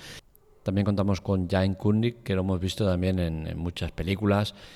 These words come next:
Y al final es un reparto que, que está muy, muy bien. Eh, trabajan bien y la miniserie,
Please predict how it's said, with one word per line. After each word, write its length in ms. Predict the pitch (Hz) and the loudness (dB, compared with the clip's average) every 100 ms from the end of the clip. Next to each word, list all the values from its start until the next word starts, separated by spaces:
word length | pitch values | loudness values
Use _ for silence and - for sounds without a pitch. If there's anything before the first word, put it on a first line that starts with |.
| - - - | -20 -16 -6
Y 60 | |
al 60 | 98 | -2
final 280 | 107 120 143 | 2 2 2
es 120 | 113 | 2
un 100 | 120 | 2
reparto 400 | 110 110 107 120 | 4 2 0 -2
que, 300 | 104 92 85 | 0 -2 -2
que 80 | - | -8
está 300 | 85 90 92 | -8 -2 -2
muy, 300 | 90 85 87 | -2 -2 -4
muy 120 | 80 | -4
bien. 420 | 80 92 104 104 - - | -2 0 0 -2 -8 -14
Eh, 440 | 87 82 80 78 76 - - - - _ - | -10 -6 -6 -8 -12 -16 -20 -20 -20 _ -16
trabajan 360 | - 107 - 85 | -4 -2 -2 -4
bien 460 | 90 110 117 135 - - - - - | 4 6 6 0 -6 -18 -20 -20 -6
y 840 | 110 101 95 92 87 85 85 - - | -2 0 0 0 -2 -4 -6 -10 -10
la 160 | 110 98 | -4 -2
miniserie, 720 | 98 92 110 104 113 120 - | -2 0 0 2 0 -2 -10